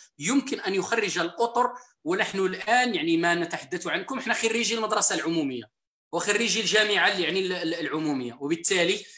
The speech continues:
لا بد من الاستثمار في المسألة التعليمية كقطاع استراتيجي ومهم. آخر نقطة وما قبل الأخير هو مسألة إعادة الثقة في المجال السياسي. اليوم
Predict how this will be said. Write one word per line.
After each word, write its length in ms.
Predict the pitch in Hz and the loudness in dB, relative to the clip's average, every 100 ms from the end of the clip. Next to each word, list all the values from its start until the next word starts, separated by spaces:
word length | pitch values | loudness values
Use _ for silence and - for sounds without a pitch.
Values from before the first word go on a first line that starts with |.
| - | -18
لا 280 | 135 151 165 | -4 4 4
بد 460 | 165 233 254 - 175 220 - | 4 -2 -6 0 2 2 0
من 100 | 151 | -4
الاستثمار 1000 | 185 170 - - 180 - 175 185 220 254 | -2 2 0 0 -6 -4 2 4 6 4
في 80 | 247 | 2
المسألة 360 | 208 185 - 180 | -2 -2 0 -2
التعليمية 560 | 180 147 165 165 190 208 - - | -4 -4 0 2 2 2 -4 -4
كقطاع 340 | 180 185 180 160 | -2 -2 -2 0
استراتيجي 540 | - 170 160 175 151 | 0 0 -4 -4 -4
ومهم. 420 | 151 139 123 120 - _ _ _ _ | -2 -2 -4 -8 -12 _ _ _ _
آخر 400 | 247 - 247 220 | 4 4 2 0
نقطة 400 | 214 - 214 233 | -4 0 4 4
وما 280 | 226 190 196 | 4 2 0
قبل 200 | 196 196 | -2 -4
الأخير 480 | 190 196 185 254 233 | -6 -4 -4 -2 -2
هو 400 | 175 208 - - - _ 165 | 2 2 2 -2 -16 _ -2
مسألة 460 | 185 - 226 226 - - 180 | 0 2 0 0 -2 -2 2
إعادة 320 | 170 240 220 | 4 6 4
الثقة 440 | 220 - 214 - | 0 -2 -4 -2
في 100 | 202 | -2
المجال 360 | 185 175 156 165 | 0 0 2 4
السياسي. 600 | 139 - 135 117 - - - | 4 4 0 -4 -4 -4 -2
اليوم 440 | 190 220 262 - | 4 4 4 -4